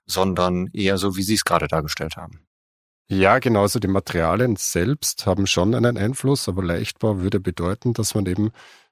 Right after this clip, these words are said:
Speaker 2: die Eigenschaften der Materialien bestmöglich ausnutzt. Und das Problem ist, dass wir das momentan nicht tun.
Speaker 1: Hm. Dann frage ich mal eher theoretisch, warum tun wir das denn nicht, wenn wir es tun sollten und müssen?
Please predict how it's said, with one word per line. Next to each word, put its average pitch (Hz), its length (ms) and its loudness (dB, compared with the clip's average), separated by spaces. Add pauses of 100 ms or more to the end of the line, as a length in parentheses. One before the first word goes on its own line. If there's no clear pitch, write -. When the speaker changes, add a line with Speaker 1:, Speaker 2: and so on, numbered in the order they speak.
(160)
Speaker 2:
die 90 320 -2 (120)
Eigenschaften 110 720 2
der 107 100 0
Materialien 101 600 0
bestmöglich 92 720 -2
ausnutzt. 87 680 -4
Und 87 400 -8
das 98 140 -4
Problem 104 380 4
ist, - 240 2
dass - 160 -6
wir 101 100 -2
das 104 160 -2
momentan 95 560 2
nicht - 320 -8
tun. 90 280 -6 (540)
Speaker 1:
Hm. 95 280 4 (240)
Dann 78 280 4
frage 87 320 2
ich 90 140 0
mal 87 400 4 (320)
eher 82 200 -4
theoretisch, 90 640 -2
warum 85 260 0
tun 170 220 2
wir 139 60 4
das 78 180 2
denn 78 140 2
nicht, 78 260 0
wenn 85 260 2
wir 85 80 4
es - 160 0
tun 90 280 4
sollten 107 360 2
und 117 140 -2
müssen? 113 280 2